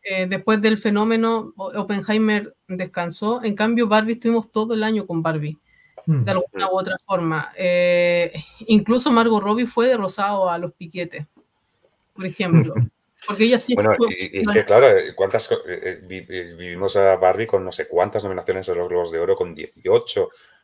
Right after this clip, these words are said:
Speaker 3: nominaciones a los Critic Choice, en plan, ¡buah! Pero luego los
Speaker 2: No, que
Speaker 3: premios, los
Speaker 2: realmente
Speaker 3: premios
Speaker 2: Barbie
Speaker 3: que fueron
Speaker 2: siempre,
Speaker 3: más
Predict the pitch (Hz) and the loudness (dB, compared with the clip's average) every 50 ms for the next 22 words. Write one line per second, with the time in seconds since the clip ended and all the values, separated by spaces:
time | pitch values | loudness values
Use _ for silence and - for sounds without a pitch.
0 | _ - 101 101 95 90 90 104 104 104 - 101 92 90 - - - 95 90 - | _ -8 -6 -4 -4 -4 -2 -4 -4 0 0 0 0 0 -2 -6 -10 -10 -10 -10
1 | 87 - - - 90 90 98 98 95 92 87 82 90 85 85 80 80 78 78 90 | -12 -12 -6 -2 0 0 0 2 0 -2 -2 -2 -2 -2 -2 -2 -4 -2 0 0
2 | 92 - - - _ _ _ _ - 92 90 92 98 113 - 175 185 156 120 123 | 0 0 -2 -8 _ _ _ _ -2 0 2 2 4 4 4 4 4 4 4 2
3 | 120 123 127 123 - 131 131 - 104 107 110 117 160 156 156 139 143 139 143 135 | 0 2 2 2 2 2 4 2 2 4 4 4 4 4 4 4 2 2 2 2
4 | 143 151 156 160 160 110 107 107 110 110 107 101 95 95 92 95 - - - - | 2 2 4 4 4 4 4 4 4 4 4 4 4 4 4 4 2 0 -4 -12
5 | - _ | -18 _